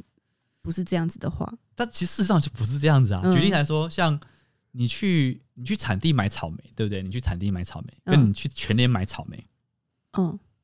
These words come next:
Speaker 2: 是不是价格不一样？
Speaker 1: 哦，对。
Speaker 2: 是不是差很多？
Speaker 1: 嗯，对。
Speaker 2: 那你会说你要打败全联，
Speaker 1: <laughs> 对，是耶。
Speaker 2: 然后把那个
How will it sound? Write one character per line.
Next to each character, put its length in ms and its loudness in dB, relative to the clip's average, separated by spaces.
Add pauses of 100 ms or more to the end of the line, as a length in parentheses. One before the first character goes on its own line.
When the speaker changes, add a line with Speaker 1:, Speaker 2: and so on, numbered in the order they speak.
(140)
Speaker 2:
是 100 0
不 60 8
是 40 6
价 120 4
格 80 4
不 200 4
一 40 4
样？ 120 2
Speaker 1:
哦， 40 0
对。 200 4
Speaker 2:
是 60 0
不 60 2
是 80 -2
差 60 -2
很 160 -2
多？ 120 -10
Speaker 1:
嗯， 300 2
对。 280 2 (440)
Speaker 2:
那 100 -10
你 120 -2
会 180 4
说 140 2
你 60 4
要 100 4
打 200 0
败 160 4
全 280 2
联， 140 4
Speaker 1:
<laughs> 220 6
对， 380 10
是 280 2
耶。 100 6
Speaker 2:
然 100 6
后 120 8
把 100 6 (100)
那 80 6
个 120 6